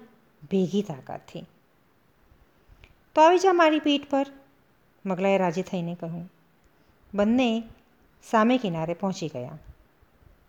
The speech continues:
ત્યાં છોટુ સસલો મણકા જેવી આંખો મટમટાવીને બેઠો હતો. બંને એના પગમાં ઘેરી કેરી ધરીને કહ્યું,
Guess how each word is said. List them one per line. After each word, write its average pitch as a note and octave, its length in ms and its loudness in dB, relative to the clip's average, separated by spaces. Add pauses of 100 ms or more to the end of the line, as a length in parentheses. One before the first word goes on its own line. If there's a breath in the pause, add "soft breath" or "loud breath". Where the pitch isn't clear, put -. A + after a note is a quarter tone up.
(600)
ત્યાં C4+ 160 -2
છોટુ A3+ 440 -2
સસલો A#3+ 420 -4
મણકા G3 500 -2
જેવી C4 300 -2
આંખો F3 420 -4
મટમટાવીને G3 840 -4
બેઠો E3+ 380 -6
હતો. - 240 -16 (1700)
બંને A3 560 0 (420 soft breath)
એના G#3 180 -2
પગમાં G3 400 -4
ઘેરી F#3 280 -2
કેરી G3+ 440 -4
ધરીને F3+ 400 -6
કહ્યું, F#3+ 360 -6